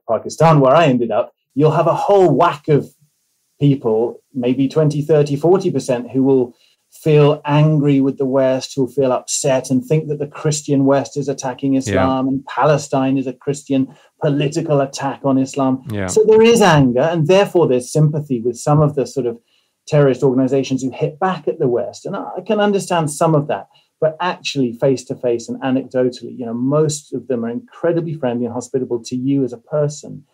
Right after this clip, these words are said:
Speaker 1: And it's really politicians, politics, and the kind of grand scale thing. That's what they're angry about.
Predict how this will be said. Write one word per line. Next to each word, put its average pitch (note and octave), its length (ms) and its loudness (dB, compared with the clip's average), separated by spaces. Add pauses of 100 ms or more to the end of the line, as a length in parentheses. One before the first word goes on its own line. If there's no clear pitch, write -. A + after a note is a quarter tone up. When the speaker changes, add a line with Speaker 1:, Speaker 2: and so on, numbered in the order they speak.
(160)
Speaker 1:
And E3+ 100 -4
it's D#3 160 -8
really G3 240 2
politicians, D3 680 -4
politics, C3+ 600 -4
and C3 120 0
the C3 100 -4
kind B2+ 120 -6
of A#2+ 80 -6
grand C3 420 0
scale A2 320 -4
thing. A2 340 -8 (200)
That's D#3 240 -4
what C3 120 -4
they're A#2 140 -4
angry A#2 340 -6
about. - 400 -16